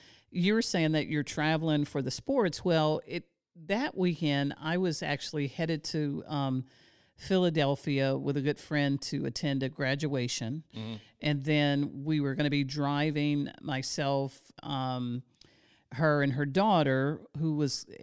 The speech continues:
Speaker 1: you know, headed to school, uh, in, in Princeton,
Speaker 2: Yep.
Speaker 1: right? And so she was going to look for,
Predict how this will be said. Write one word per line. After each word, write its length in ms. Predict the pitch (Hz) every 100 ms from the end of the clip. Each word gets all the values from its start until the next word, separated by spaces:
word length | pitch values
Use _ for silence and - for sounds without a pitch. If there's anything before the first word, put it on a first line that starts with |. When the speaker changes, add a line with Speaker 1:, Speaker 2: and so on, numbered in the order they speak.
| -
Speaker 1:
you 140 | 175 156
know, 120 | 135
headed 260 | 160 143 127
to 100 | 143
school, 760 | - - 160 147 143 139 147 - _ _ _ _ -
uh, 300 | 156 131 131 - - - -
in, 240 | 156 143 -
in 200 | 165 143
Princeton, 640 | - 143 - - - - -
Speaker 2:
Yep. 80 |
Speaker 1:
right? 200 | 143 139 -
And 160 | 143
so 160 | - 147
she 180 | - 165
was 180 | 151 -
going 320 | 151 147 135
to 60 |
look 240 | 131 139 135
for, 380 | - 123 117